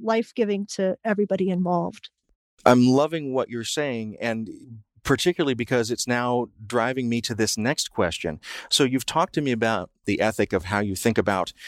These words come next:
Speaker 2: an interview with a person, even a person that you've just met, and thinking about that of God in them, and thinking about really having a moment of enjoyment with them and really coming from a place of love. But now we're talking about a book,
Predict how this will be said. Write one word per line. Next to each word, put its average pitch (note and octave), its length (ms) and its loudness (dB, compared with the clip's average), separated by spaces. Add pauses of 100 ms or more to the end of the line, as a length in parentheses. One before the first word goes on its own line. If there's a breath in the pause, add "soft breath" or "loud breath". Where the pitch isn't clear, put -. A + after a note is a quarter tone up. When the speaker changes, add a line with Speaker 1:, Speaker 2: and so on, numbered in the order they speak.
(180 loud breath)
Speaker 2:
an A2+ 140 4
interview A2 680 2
with G#2 280 2
a - 60 -6
person, G#2+ 500 0
even A#2+ 220 -2
a G2+ 60 0
person G#2+ 340 -2
that G#2 100 -4
you've G#2 120 -2
just G2 260 0
met, G#2 280 0 (280 loud breath)
and G2+ 260 0
thinking C#3 340 2
about A2 280 0
that A2 200 0
of F#2+ 120 -6
God G#2 320 0
in G2+ 260 -4
them, F#2 380 0
and F#2+ 160 -4
thinking A2 240 0
about G2 380 2
really A2+ 320 4 (240 loud breath)
having A#2 300 0
a A2 60 0
moment A2+ 360 0
of G2+ 80 -2
enjoyment G#2 580 -2
with G2+ 240 -2
them F#2 240 2
and G2 240 -2
really A2 200 2
coming G#2+ 260 -2
from F#2+ 180 -2
a F#2+ 60 -2
place - 340 -2
of F2 100 -8
love. F2+ 440 -2 (680 loud breath)
But C3 240 4
now C#3 200 2
we're D#3+ 140 0
talking B2+ 320 -2
about G#2 360 -2
a G2 80 -2
book, G2 400 0